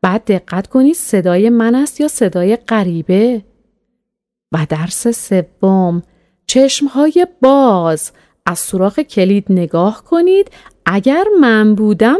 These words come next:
در را باز کنید. بچه‌ها گفتن: "این که سخت نیست، قول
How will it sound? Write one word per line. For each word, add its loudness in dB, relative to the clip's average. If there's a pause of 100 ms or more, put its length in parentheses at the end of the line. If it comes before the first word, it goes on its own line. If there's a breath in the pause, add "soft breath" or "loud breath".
در 2
را 0
باز -2
کنید. -4 (1300)
بچه‌ها 0
گفتن: 0 (140)
"این 2
که 2
سخت -4
نیست، 2
قول 6